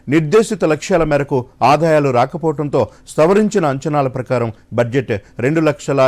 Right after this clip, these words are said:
యాభై వేల కోట్ల వరకు ఉంటుందని తాజా సమాచారం. ఈ నేపథ్యంలో వచ్చే బడ్జెట్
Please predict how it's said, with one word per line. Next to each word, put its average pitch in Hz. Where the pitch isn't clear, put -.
యాభై 139
వేల 139
కోట్ల 147
వరకు 170
ఉంటుందని 120
తాజా 127
సమాచారం. 113
ఈ 151
నేపథ్యంలో 143
వచ్చే 170
బడ్జెట్ 131